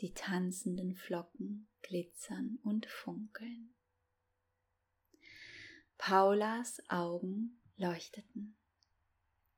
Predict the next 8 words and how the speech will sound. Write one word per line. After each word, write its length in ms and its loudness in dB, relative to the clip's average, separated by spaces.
Eine 400 4
wahrhaft 920 4
majestätische, 1500 2
magische 800 4
Zeit 760 -8
war 220 0
der 220 -6
Winter. 540 -6